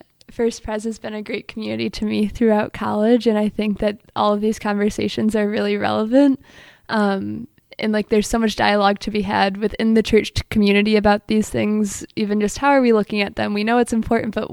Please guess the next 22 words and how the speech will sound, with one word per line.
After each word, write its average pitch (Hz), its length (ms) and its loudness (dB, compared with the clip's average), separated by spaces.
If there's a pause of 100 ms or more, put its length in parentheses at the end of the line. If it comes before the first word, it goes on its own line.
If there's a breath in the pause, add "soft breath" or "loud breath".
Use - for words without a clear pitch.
(120)
how 208 140 -2
are 214 160 4
we 220 80 0
defining 208 480 -2
these 208 220 -4
things? - 500 -8 (440 soft breath)
What 240 180 4
opportunities 214 680 0
are 196 160 0
there? 202 180 0
What 226 200 0
gaps 208 340 2
are 208 160 0
there? 202 220 0
Who 254 160 0
do 262 80 0
we 262 100 2
still 240 200 -2
need 226 160 -2
to 208 40 2
talk 202 360 -4
to 220 360 0